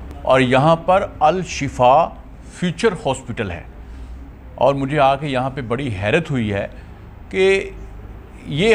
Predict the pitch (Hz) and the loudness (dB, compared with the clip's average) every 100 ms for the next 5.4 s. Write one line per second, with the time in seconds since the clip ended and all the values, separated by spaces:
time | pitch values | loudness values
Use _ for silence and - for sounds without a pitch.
0 | 165 165 165 180 170 190 196 - - - | 6 4 2 -4 0 0 -2 -6 -12 -18
1 | - - - - - 165 - 160 147 208 | -18 -18 -18 -16 -6 -4 0 4 6 6
2 | 190 196 196 170 135 123 120 127 - - | 6 4 4 2 4 4 4 2 -4 -16
3 | - - 117 143 170 - 190 185 170 151 | -20 -14 -4 0 0 2 2 2 -2 -4
4 | - 143 165 175 156 170 180 160 113 117 | 4 4 4 0 0 4 4 2 0 4
5 | 117 120 165 | 4 6 4